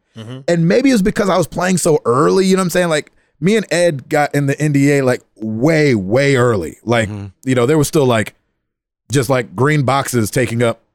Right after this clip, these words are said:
Speaker 2: parts of the, you know what I'm saying? Like,
Speaker 3: Yeah.
Speaker 2: <laughs> it was, you know, it's like you would look at it and be like, "Ugh." Um,
Speaker 3: Yeah.
Speaker 2: but it's, it's definitely come a long way. And, and, uh, and so I think it's gonna be really fun. I've been, I,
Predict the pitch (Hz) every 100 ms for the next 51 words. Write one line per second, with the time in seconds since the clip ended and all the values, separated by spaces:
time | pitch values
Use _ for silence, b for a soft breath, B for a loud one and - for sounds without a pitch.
0 | _ 147 123 113 110 110 117 175 165 151
1 | 156 147 131 120 117 180 - B B B
2 | B 175 165 147 - 143 139 120 120 _
3 | b b 180 185 160 190 165 185 151 139
4 | 127 107 165 277 180 104 60 - _ _
5 | _ _ 139 135 117 107 98 90 117 135
6 | 123 127 120 147 143 143 - 123 113 123
7 | 120 113 123 117 104 95 b b b -
8 | 120 113 107 101 101 - 123 - 135 190
9 | 240 220 185 185 170 185 175 - 160 180
10 | 143 139 151 147 - 117 135